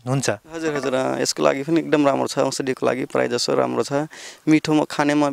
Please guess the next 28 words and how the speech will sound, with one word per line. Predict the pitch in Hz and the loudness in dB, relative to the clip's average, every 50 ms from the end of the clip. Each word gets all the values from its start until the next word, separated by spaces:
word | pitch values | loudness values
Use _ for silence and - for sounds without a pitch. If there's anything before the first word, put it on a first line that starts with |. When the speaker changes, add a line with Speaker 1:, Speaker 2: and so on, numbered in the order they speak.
| - - | -2 0
Speaker 2:
मिठो | 143 151 143 - 151 | 2 2 2 2 0
पनि | - - 143 143 | 0 2 4 4
मासु | 139 139 135 135 - - 139 | 6 4 4 2 0 -2 -4
छ | - - | -2 0
यसको, | 151 139 135 - - 151 147 147 156 160 - - - - - - _ - | 2 2 2 0 0 2 2 2 2 -2 -6 -12 -20 -20 -20 -8 _ 0
राम्रो | 139 139 139 143 143 143 | 2 2 4 4 2 2
छ। | 135 - 151 | 0 0 0
अनि | 143 147 156 160 160 - - - 147 151 151 - - _ | 0 0 0 -2 -6 -12 -10 -6 -4 -4 -4 -6 -4 _
यही | 160 160 165 160 135 | 2 4 4 4 2
हो। | 127 131 135 151 156 - - - _ _ _ _ _ _ _ - - - _ - - | 0 -2 -6 -6 -8 -12 -18 -20 _ _ _ _ _ _ _ -20 -20 -20 _ -4 0
Speaker 1:
अनि | 202 220 226 226 214 202 190 175 160 156 139 113 - - - - - - | 2 4 6 6 6 6 4 4 2 2 0 -2 -8 -14 -18 -16 -2 4
यो, | 180 196 208 208 202 190 180 170 160 151 143 143 - - _ _ - | 6 8 8 8 6 6 6 4 4 4 2 2 0 -4 _ _ -2
यसमा | 196 - - - 220 208 | 0 0 4 4 4 4
लगानी | 175 156 170 196 196 208 208 208 202 208 208 202 196 180 143 131 | 6 4 4 4 4 2 2 2 0 -2 -2 -2 -2 -4 0 0
गर्दाखेरि | 160 170 170 185 175 165 165 | 0 2 2 0 -2 -2 -2
चाहिँ | - 175 170 165 | 0 0 2 2
लगभग | 180 180 170 151 147 180 202 190 - _ _ - 160 | 2 2 2 2 2 2 2 2 0 _ _ -10 -6
सय | - - - - - - 190 202 202 202 185 | -2 0 0 2 4 6 6 6 6 4 2
बट्टाई | 151 151 180 175 - - 190 180 | 2 2 2 2 4 2 2 2
पाल्ने | - - 175 170 175 175 165 | 4 2 2 2 2 -2 -6
किसानहरूले | - - 180 - 185 170 170 160 127 117 113 113 120 139 165 | -6 -4 0 0 2 2 2 2 2 2 2 2 2 4 4
लग-, | 165 160 160 - - _ - | 6 4 4 2 0 _ 4
करिब, | 190 185 180 - - | 4 4 2 2 2
करिब | 185 175 180 165 165 - - _ _ _ - - - - | 2 2 2 0 -2 -4 -4 _ _ _ -16 -14 2 2
कति | 196 208 - 233 | 2 4 4 4
जति | 180 185 180 160 175 | 4 4 4 4 4
लगानी | 165 156 147 156 143 139 | 4 4 4 2 0 0
गर्नुपर्छ? | 135 139 135 127 127 120 113 127 113 | 0 0 0 0 0 0 0 -2 -2